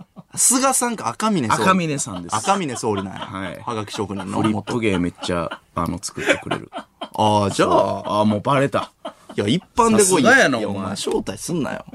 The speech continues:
Speaker 2: 赤嶺総理、
Speaker 1: 赤嶺総理。
Speaker 2: もう出た。オチで使おうと思ってたら、振りで出た。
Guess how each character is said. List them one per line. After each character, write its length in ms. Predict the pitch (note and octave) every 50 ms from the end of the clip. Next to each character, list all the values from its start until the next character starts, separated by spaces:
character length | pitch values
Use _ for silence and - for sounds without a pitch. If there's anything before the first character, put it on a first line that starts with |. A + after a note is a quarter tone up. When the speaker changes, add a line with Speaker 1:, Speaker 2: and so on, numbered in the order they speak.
| - _
Speaker 2:
赤 220 | - F#2 F#2+ C3+ D3+
嶺 60 | -
総 80 | - F#3+
理、 40 |
Speaker 1:
赤 100 | D3 G#2+ G2+
嶺 240 | G2+ F3+ E3 F#3+ D3
総 60 | A2
理。 40 | G2
Speaker 2:
も 160 | C3 G#3 A#3
う 40 | A3
出 100 | A3 G#3
た。 180 | - A#2 - - _ - - - - G#3 - - _ F#3+ - _ _ -
オ 120 | G3+ A3+
チ 120 | - G3+
で 80 | D#3+ D#3+
使 200 | - - - E3+
お 40 | E3
う 40 | E3
と 80 | - D3+
思 100 | C#3 C3
っ 40 |
て 60 | C3 C3+
た 120 | C3+ B2
ら、 100 | A#2 A2+
振 140 | B2 F#3+ A3+
り 100 | B3 -
で 80 | G#3+ F#3+
出 100 | F#3 E3+
た。 160 | - G2+ -